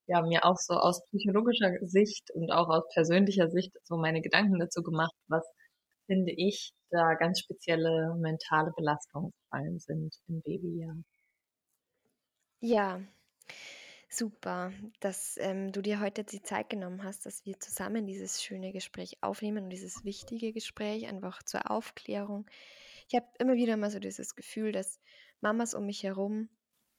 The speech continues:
Speaker 2: äh, selbst jeweils meinen, sie sind in so einer Bubble gefangen und es sind sie, nur sie,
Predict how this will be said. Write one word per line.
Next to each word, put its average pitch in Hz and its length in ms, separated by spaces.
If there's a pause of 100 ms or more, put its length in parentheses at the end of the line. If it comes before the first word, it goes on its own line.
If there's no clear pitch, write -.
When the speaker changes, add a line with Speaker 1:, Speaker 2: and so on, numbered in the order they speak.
(680)
Speaker 2:
äh, 180 260
selbst 226 440
jeweils 190 320
meinen, 202 380
sie 208 120
sind 196 220
in 190 140
so 196 80
einer 185 160
Bubble 202 340
gefangen 220 720
und 190 460
es 190 180
sind 196 240
sie, - 220
nur 202 200
sie, 240 400